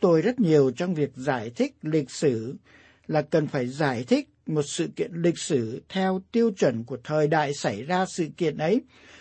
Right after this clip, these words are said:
chứ không phải theo lối giải thích ngày nay. Ví dụ những chính sách đối với các thổ dân bản xứ, có bao nhiêu là bất công, bao nhiêu tàn bạo,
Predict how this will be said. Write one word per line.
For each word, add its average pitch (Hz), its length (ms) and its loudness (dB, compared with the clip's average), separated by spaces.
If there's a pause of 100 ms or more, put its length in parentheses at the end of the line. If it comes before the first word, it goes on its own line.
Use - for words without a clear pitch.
(140)
chứ 269 140 -2
không 233 200 2
phải 131 200 -2
theo 196 220 0
lối 196 220 6
giải 165 280 0
thích 254 220 -4
ngày 139 180 2
nay. 160 340 -2 (720)
Ví 208 140 6
dụ 175 180 6
những 143 300 2
chính 220 200 0
sách 262 260 -2 (180)
đối 180 200 0
với 233 180 2
các 247 180 -4
thổ 123 240 -4
dân 196 260 2
bản 131 200 0
xứ, 180 380 0 (520)
có - 80 -2
bao 226 240 2
nhiêu 220 180 8
là 180 120 4
bất 214 280 -4
công, 196 280 2 (160)
bao 226 160 0
nhiêu 220 240 8
tàn 139 260 2
bạo, 143 240 2